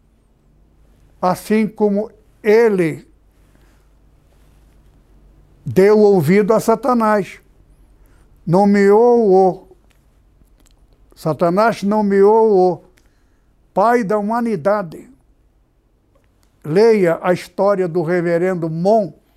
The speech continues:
está lá, pai da humanidade.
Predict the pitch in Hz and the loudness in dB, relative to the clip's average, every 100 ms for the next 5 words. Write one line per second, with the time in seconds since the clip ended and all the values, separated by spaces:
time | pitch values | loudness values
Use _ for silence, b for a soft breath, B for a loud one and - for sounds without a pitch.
0 | _ _ _ _ _ _ - - - 220 | _ _ _ _ _ _ -20 -20 -6 -4
1 | 208 214 208 - _ _ _ _ _ _ | 0 0 -2 -6 _ _ _ _ _ _
2 | _ _ _ _ 190 202 208 208 208 214 | _ _ _ _ -2 0 0 -2 -2 -6
3 | 214 208 196 196 170 - | -4 -4 -2 -4 -8 -18